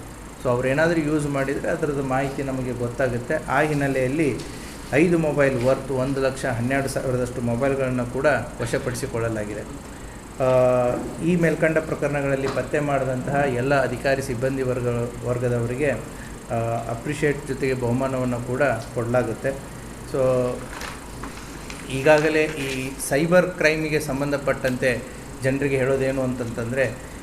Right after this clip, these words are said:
so ತಾವು ಮೋಸಕ್ಕೆ ಒಳಗಾಗಬೇಡಿ ಅನ್ನೋದು ಫಸ್ಟು. So ಸಾಕಷ್ಟು ರೀತಿಯಾದಂಥ, ಸಾಕಷ್ಟು ವಿಧದ ರೀತಿಯಲ್ಲಿ ಯಾವ್ಯಾವ ರೀತಿಯಲ್ಲಿ ಜನ ಮೋಸ ಮಾಡ್ತಾರೆ ಅನ್ನೋದಿದೆ. So ಅತಿ ಹೆಚ್ಚಿನ ಲಾಭಾಂಶಕ್ಕೆ,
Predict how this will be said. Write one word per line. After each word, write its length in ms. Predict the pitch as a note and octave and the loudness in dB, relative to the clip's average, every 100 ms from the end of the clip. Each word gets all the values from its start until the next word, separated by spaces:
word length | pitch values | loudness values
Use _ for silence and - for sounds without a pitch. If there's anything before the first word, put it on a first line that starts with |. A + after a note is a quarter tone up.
| - - | -10 -2
so 400 | B2+ B2+ B2+ - | -2 0 -2 0
ತಾವು 420 | C3 C3 C3 C3 - - | 2 2 0 -2 -4 -4
ಮೋಸಕ್ಕೆ 380 | B2 C3+ E3 E3 | -2 2 2 4
ಒಳಗಾಗಬೇಡಿ 680 | D#3 C3 C3+ D3 C#3+ C#3+ C#3 | 4 6 6 6 4 2 4
ಅನ್ನೋದು 320 | C3+ C3+ C3+ | 2 2 0
ಫಸ್ಟು. 400 | C3 C3 A#2 - | -2 -2 -2 -4
So 420 | A#2+ - - B2+ A#2 | -10 -12 -6 -4 0
ಸಾಕಷ್ಟು 520 | A#2 A#2 D3+ - D3+ | 0 0 0 2 0
ರೀತಿಯಾದಂಥ, 600 | C#3+ C#3 C#3+ C3+ C3 C3+ | 0 2 0 0 0 2
ಸಾಕಷ್ಟು 640 | C3+ C3 A#2 A#2 C#3 - | 2 2 0 0 -2 0
ವಿಧದ 400 | B2+ A#2 A#2 C#3 | 0 2 2 2
ರೀತಿಯಲ್ಲಿ 540 | C#3 C3 B2+ C3+ B2+ B2 | 2 0 -2 -2 0 0
ಯಾವ್ಯಾವ 400 | A2 B2+ C#3+ C3+ | 0 2 2 2
ರೀತಿಯಲ್ಲಿ 600 | C3+ C3 C3 B2+ C3 C3+ - - - - | 0 0 0 0 -2 -4 -8 -12 -6 0
ಜನ 160 | B2 C3+ C3 | 4 4 2
ಮೋಸ 240 | A#2+ C3+ | 2 2
ಮಾಡ್ತಾರೆ 480 | D3 C3+ B2 B2 B2+ | 2 2 2 2 2
ಅನ್ನೋದಿದೆ. 440 | B2+ B2 A#2+ A#2 C3+ - - - - - | 2 0 -2 -2 -4 -4 -10 -12 -8 -2
So 100 | D3 - - - - - | -2 -4 -10 -10 -10 -8
ಅತಿ 260 | A#2 - G3 | -4 2 4
ಹೆಚ್ಚಿನ 320 | F3+ F3+ E3+ | 4 2 2
ಲಾಭಾಂಶಕ್ಕೆ, 1120 | D3+ C3+ C#3 D#3 D#3+ D3+ - D3+ C#3+ C3 - | 4 4 6 4 4 -2 0 2 2 0 -4